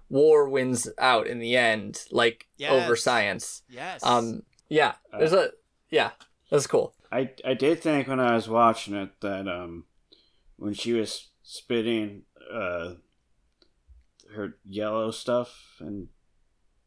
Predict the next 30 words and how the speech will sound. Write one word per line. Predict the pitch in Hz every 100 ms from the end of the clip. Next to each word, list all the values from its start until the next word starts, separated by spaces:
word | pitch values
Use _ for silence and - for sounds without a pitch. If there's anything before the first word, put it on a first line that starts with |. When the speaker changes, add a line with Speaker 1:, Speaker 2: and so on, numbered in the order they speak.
| _ _ _
Speaker 3:
the, | 110
the, | - - _ _
the | -
pollen | - 110 104 113 120 107
and | 104 107
the | 104
Speaker 1:
Yeah. | 98 120 98
Speaker 3:
goo | 107 113
on | 113 117
Speaker 2:
Yeah. | 127
Speaker 3:
him, | 127 123 - - _ -
that | 117 101
it | 90 104
looked | 110 113 117
like | 101 95
a, | 92 90 87 - 95
a |
golden | 95 101 95 98
shower. | 90 117 95 85 82 85
So | - -
I | 82
guess | 95 95 - -
that, | 453 - - -
Speaker 1:
<laughs> | - _
Speaker 3:
that | 101 92
Speaker 2:
There | - -
we | -
Speaker 3:
plays | -
in. | 226
Speaker 2:
go. | 277 214